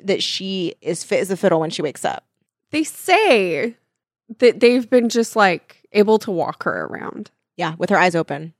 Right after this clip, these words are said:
Speaker 2: Is, I, I meant to look it up.
Speaker 1: Like, is that real?
Speaker 2: Is that real? Can you be in a coma, but, like,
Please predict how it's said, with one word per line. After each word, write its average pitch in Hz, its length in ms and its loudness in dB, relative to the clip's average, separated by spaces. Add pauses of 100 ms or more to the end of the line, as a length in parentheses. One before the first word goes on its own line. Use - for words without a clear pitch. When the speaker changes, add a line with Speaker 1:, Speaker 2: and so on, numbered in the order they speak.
(100)
Speaker 2:
Is, 277 400 2 (120)
I, 240 260 -4 (100)
I 226 140 -2
meant 240 240 2
to 302 80 0
look 262 260 0
it 196 100 2
up. 147 300 0 (100)
Speaker 1:
Like, 196 100 0
is 214 140 6
that 170 240 4
real? 120 540 -6
Speaker 2:
Is 208 280 0
that 170 280 2
real? 208 520 0 (480)
Can 247 240 2
you 269 160 2
be 247 300 0
in 226 120 4
a 208 100 4
coma, 202 680 2 (100)
but, 190 220 0
like, 160 420 0